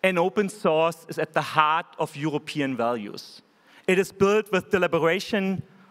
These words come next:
open contributions, diverse perspectives that know no borders, and the ultimate belief that everything can be better with collaboration.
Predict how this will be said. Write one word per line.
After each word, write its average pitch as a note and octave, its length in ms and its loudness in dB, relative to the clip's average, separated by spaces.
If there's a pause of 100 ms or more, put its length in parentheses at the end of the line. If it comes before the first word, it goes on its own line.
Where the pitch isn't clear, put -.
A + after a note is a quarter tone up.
(200)
open G#3 340 2
contributions, F3+ 1200 -2 (460)
diverse F#3 600 2
perspectives - 840 -2
that D#3+ 200 -2
know F3 380 0 (260)
no D#3 300 0
borders, A#2+ 720 -6 (1000)
and F#3+ 160 0
the - 180 2
ultimate A3 540 0
belief G3+ 460 0
that F3 220 2
everything G#3+ 480 0
can F#3 160 -4
be E3 100 -2
better E3 460 0 (280)
with B2+ 160 -4
collaboration. C3 920 -4